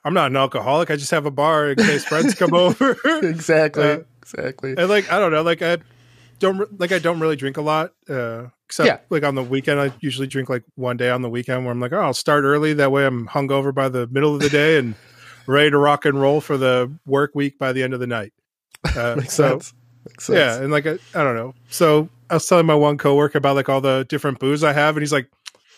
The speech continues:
Speaker 1: "You gotta get some summer booze." He's like, "All, all your drinks are all winter booze." And I'm like, "What do you mean?" He's like, "You gotta get, like, some tequila, uh, some, uh, some other stuff." He's like, "Some summertime drinks."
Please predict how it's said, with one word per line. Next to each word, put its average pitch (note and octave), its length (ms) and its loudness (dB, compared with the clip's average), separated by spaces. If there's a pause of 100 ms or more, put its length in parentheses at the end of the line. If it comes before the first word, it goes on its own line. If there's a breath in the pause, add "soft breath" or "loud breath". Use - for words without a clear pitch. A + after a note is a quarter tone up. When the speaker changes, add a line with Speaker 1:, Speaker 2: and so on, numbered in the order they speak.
Speaker 1:
"You B2+ 60 -12
gotta C#3 160 2
get D3 120 -2
some D#3 160 -4
summer D#3+ 360 0
booze." C#3+ 360 0 (460 soft breath)
He's D3+ 300 -4
like, D3 160 0
"All, D#3 320 2
all E3 180 4
your D#3+ 100 2
drinks E3+ 320 2
are D#3 80 4
all D#3+ 120 4
winter F#3+ 240 2
booze." C3+ 400 -2 (340 soft breath)
And D3 80 -4
I'm D3 80 2
like, D3+ 100 0
"What D#3 120 2
do E3 80 4
you D#3 60 2
mean?" F#3 200 2
He's D3+ 220 -4
like, C#3+ 100 -2
"You D3 120 -6
gotta D#3 100 2
get, D#3 100 2
like, D3+ 160 2
some C3 160 -8
tequila, D#3+ 760 0 (400)
uh, B2+ 340 0
some, B2+ 380 -4
uh, B2 300 -4
some C#3 200 -10
other C#3+ 180 0
stuff." D#3 220 0
He's D#3+ 140 -2
like, D3 160 0
"Some D3 260 -4
summertime E3 1000 0
drinks." D3+ 500 -4